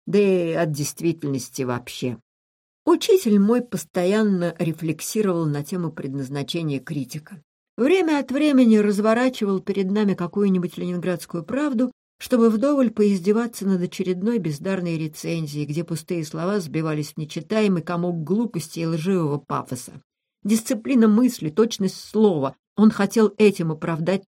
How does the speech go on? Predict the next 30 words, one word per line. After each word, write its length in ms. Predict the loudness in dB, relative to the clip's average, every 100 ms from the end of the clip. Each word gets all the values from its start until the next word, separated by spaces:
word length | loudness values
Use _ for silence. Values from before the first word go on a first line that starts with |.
| -6
чужеродность 760 | -4 -2 0 0 0 -4 -6
критика 420 | -4 -4 -4 -8 -8
творчеству. 800 | -4 -2 -4 -8 -16 -12 -14 -14 _ _
И 80 | -10
все-таки 420 | 0 -2 0 -4
оказывалось, 680 | -4 -2 -4 -2 -4 -6 -8
что 220 | -6 -6
принципиальным 880 | -4 -4 -4 -6 -4 -2 -2 -2 -4
важным 420 | -2 -4 -4 -6
было 220 | -4 -4
не 140 | -4 -6
специальное 720 | -6 -8 -4 -2 0 2 0
знание, 600 | 0 -2 -2 -2 -6 -10 -14 _ 2
не 140 | 4
способность 720 | 4 -2 -2 -2 0 -2 -4
к 80 | -2
анализу, 580 | 2 2 0 -2 -6 -14 -6
но 200 | -4 -4
дар 400 | -4 -2 -2 -4 _
слова. 640 | -14 -8 -2 0 0 -4 -10 _ _
С 180 | -12 0
ним 320 | 4 6 4 2
и 100 | 0
в 120 | 0
критике 520 | -6 -2 0 -2 0 2
не 120 | 2
пропадешь, 720 | 0 -4 -4 -4 -4 -6 -10 -4
а 120 | -2
без 240 | -2 -4
него 420 | -2 0 0 0